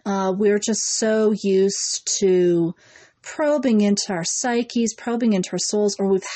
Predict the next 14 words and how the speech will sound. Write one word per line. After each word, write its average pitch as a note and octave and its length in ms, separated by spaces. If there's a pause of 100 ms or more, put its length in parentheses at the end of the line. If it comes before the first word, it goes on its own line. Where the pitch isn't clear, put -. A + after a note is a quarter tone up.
had G#3+ 280 (140)
to. A#3 360 (480)
I B3 120
know B3 220
for A#3+ 200
me, G#3+ 460
Pluto A#3 400
retrograde G3+ 680
marks G3 300
a G#3 60
time G3+ 420
where G3 220
my G#3+ 260
anxiety F#3+ 1000